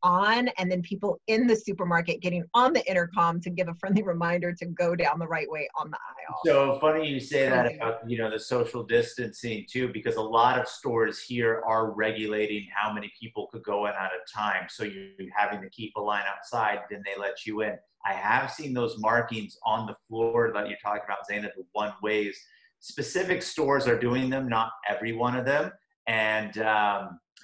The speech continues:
Speaker 2: I haven't called anybody out yet, but if I was to see you to do that, 'cause I just can't stand when I'm seeing people, like, come the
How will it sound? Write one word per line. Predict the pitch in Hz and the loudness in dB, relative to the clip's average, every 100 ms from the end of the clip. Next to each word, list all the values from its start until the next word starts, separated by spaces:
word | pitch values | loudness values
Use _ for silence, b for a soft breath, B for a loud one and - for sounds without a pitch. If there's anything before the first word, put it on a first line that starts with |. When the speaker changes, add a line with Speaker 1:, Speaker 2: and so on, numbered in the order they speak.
| B - - | B -12 -2
Speaker 2:
I | - | 2
haven't | 147 160 - | 4 2 2
called | 147 147 147 | 6 6 6
anybody | 139 127 120 120 | 2 2 2 2
out | 120 120 117 117 | 4 2 2 2
yet, | 123 113 - | 2 2 0
but | 110 | -2
if | 117 | 4
I | 117 127 | 4 6
was | 120 - | 2 -2
to | 117 | -10
see | - 120 | -8 -6
you | 113 117 | -4 -4
to | 110 | -4
do | 113 107 | -4 -2
that, | 104 | -4
'cause | - 107 | -2 -2
I | 117 | 0
just | 113 - | -4 -4
can't | 117 107 | -6 -6
stand | - - 107 98 | -10 -6 -4 -4
when | 98 | -6
I'm | 98 98 | -10 -10
seeing | 107 95 | -14 -12
people, | 117 113 104 | -12 -8 -6
like, | 95 92 - - - | -6 -8 -12 -14 -6
come | 110 107 101 95 | -4 -4 -8 -6
the | 92 92 | -4 -4